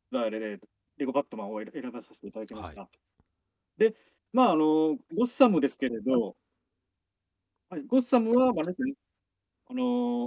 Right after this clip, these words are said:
Speaker 1: まあ、ご覧になられてる方もいらっしゃると思うんですけれど、これは、あの、ブルース・ウェインの子供時代の話ですね。
Speaker 2: はい。
Speaker 1: はい。あの、まあ、有名なバットマンのオリジンで、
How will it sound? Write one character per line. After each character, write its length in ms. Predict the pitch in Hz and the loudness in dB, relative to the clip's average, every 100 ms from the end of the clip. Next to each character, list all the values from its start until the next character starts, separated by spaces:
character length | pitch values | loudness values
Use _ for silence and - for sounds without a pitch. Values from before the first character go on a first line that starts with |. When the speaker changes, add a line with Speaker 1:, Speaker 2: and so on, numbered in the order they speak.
| - - | -8 -6
Speaker 1:
ま 80 | |
あ、 20 | - | -2
ご 100 | 156 | 4
覧 180 | 180 180 | 4 4
に 60 | |
な 80 | 185 | 0
ら 60 | 196 | -2
れ 40 | |
て 100 | - | -4
る 60 | _ | _
方 160 | - | -4
も 280 | 147 127 - _ _ - | 0 0 -2 _ _ -8
い 80 | |
ら 60 | 196 | -6
っ 20 | |
し 80 | 190 | -6
ゃ 40 | 220 | -10
る 80 | 233 | -4
と 80 | |
思 140 | 156 196 | -2 -2
う 40 | |
ん 20 | |
で 60 | 190 | -4
す 80 | - | -4
け 80 | 165 | -4
れ 100 | 160 | -2
ど、 220 | 196 220 - _ | 0 0 -4 _
こ 80 | 220 | -4
れ 80 | 233 | 0
は、 260 | 240 226 _ _ _ _ | 2 0 _ _ _ _
あ 60 | 269 | -8
の、 380 | 262 254 247 - _ | -4 -2 -4 -8 _
ブ 140 | 175 | -2
ル 80 | 208 | 0
ー 40 | 254 | 0
ス・ 100 | 262 | 0
ウ 40 | |
ェ 180 | 285 269 | 2 2
イ 20 | |
ン 120 | 151 | 2
の 180 | 147 151 | 2 0
子 160 | - 240 | 0 2
供 180 | 277 294 | 4 4
時 80 | |
代 140 | 285 269 | 4 2
の 60 | |
話 180 | 247 262 | 0 -8
で 100 | 202 | -10
す 100 | - | -12
ね。 120 | 277 _ | -14 _
Speaker 2:
は 240 | 107 87 | -12 -12
い。 80 | 76 _ _ _ _ _ _ _ | -14 _ _ _ _ _ _ _
Speaker 1:
は 80 | 254 | -14
い。 120 | 202 _ _ | -14 _ _
あ 80 | 135 | -2
の、 420 | 262 262 247 247 _ _ _ _ _ _ _ _ _ _ _ _ _ | 0 0 -4 -8 _ _ _ _ _ _ _ _ _ _ _ _ _
ま 200 | 196 135 | -6 -4
あ、 20 | - _ | -6 _
有 160 | 185 185 | -2 2
名 160 | 190 | 2
な 260 | 185 180 180 | 2 2 4
バ 140 | 165 | 2
ッ 40 | 180 | 0
ト 60 | |
マ 80 | 156 | 0
ン 60 | 131 | 0
の 80 | 123 | 0
オ 40 | |
リ 100 | 143 | -2
ジ 100 | 135 | -2
ン 80 | 110 | -4
で、 320 | 101 98 92 | -6 -8 -10